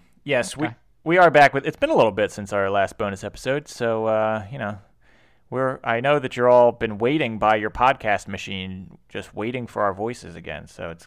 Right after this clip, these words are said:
Speaker 1: it's good to, good for you to hear us, <laughs> although we can't hear you.
Speaker 2: Waiting by your podcast machine. Yeah, d-,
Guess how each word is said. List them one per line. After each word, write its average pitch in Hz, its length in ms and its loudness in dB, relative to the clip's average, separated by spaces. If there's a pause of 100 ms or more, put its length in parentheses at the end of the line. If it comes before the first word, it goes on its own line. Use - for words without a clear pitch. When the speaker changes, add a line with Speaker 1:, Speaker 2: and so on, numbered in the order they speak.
Speaker 1:
it's - 140 -20
good 107 180 -14
to, 92 300 -14 (420)
good 131 180 -8
for - 120 -10
you 117 180 -6
to 110 60 -6
hear 110 240 -6
us, - 320 -12 (220)
<laughs> - 220 -20
although 107 140 -14
we 117 140 -8
can't 110 240 -12
hear 107 140 -10
you. 107 220 -12 (240)
Speaker 2:
Waiting 143 260 -4
by 131 100 -2
your 110 100 -4
podcast 113 640 -8
machine. 120 240 -12
Yeah, 123 240 -4
d-, 127 160 -6